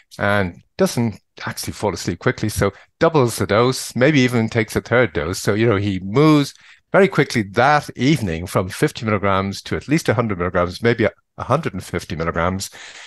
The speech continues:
remains agitated, stays up all night, and when his wife comes down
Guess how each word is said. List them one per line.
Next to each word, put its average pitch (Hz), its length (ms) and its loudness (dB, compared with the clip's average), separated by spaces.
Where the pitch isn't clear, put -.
remains 143 520 2
agitated, 101 600 -2
stays 131 500 2
up 101 260 0
all 101 240 0
night, 87 460 -4
and 95 180 -4
when 113 140 2
his 117 240 0
wife 143 400 2
comes 120 260 -4
down 95 460 2